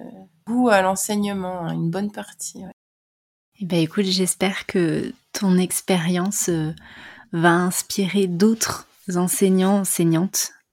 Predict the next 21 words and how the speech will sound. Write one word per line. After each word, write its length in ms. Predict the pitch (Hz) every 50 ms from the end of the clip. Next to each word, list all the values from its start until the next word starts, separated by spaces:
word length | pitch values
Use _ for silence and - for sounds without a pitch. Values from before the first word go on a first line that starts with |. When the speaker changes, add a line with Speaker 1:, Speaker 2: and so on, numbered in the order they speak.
| - -
Speaker 2:
euh, 380 | 160 156 147 147 147 147 143 143 -
qui, 340 | - - - - 165 165 170 151
euh, 200 | 139 135 135 139 - - - - - - - _
peut-être 380 | - 185 170 - 175 185 180 -
n'avaient 300 | 180 165 147 147 147 151
même 260 | 156 160 165 165 156
pas 220 | - 170 165 - - _ -
idée 440 | 185 180 160 160 185 190 220 247
que, 140 | 247 - 185
euh, 420 | 170 170 175 170 160 147 147 143 143 - - - - _
un 100 | - 165
petit 340 | - - 196 190 - - 185
bout 180 | 175 175 190 185
de 140 | 170 170
terrain 500 | 160 - - 185 175 165 165 175 175 196
derrière 460 | 202 180 170 160 165 160 160 170 165 170
l'école, 420 | 165 160 160 - 175 170 170 175
euh, 160 | 160 151 147
pouvait 440 | 143 - - - 160 151 156 160 160
être, 320 | 156 151 - - - -
euh, 140 | 151 147 139